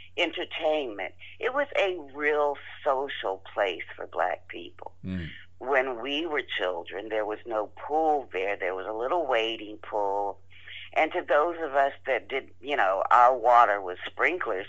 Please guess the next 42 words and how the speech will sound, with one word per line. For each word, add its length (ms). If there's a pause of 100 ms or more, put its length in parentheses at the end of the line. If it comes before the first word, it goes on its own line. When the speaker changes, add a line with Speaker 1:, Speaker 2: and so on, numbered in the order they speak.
Speaker 1:
for 100
the 80
most 420
part. 360
Speaker 2:
Uh, 40
uh-huh. 760
Speaker 1:
It 120
was 200
exciting. 720
And 200
as 200 (100)
groups, 320 (120)
we 140
would 280
walk 560
to 100
the 100
park 520 (840)
from 380
the 60
Main 340 (140)
Street 240 (160)
<laughs> 160
area, 340
which 260
was 160
quite 320
a 120
hike. 340 (420)
But 140
it 120
didn't, 240
you 120
know, 140
when 140
you're 100 (140)
children, 360
you 140
walk 380
anywhere. 460
Speaker 2:
Yeah. 220
<laughs> 40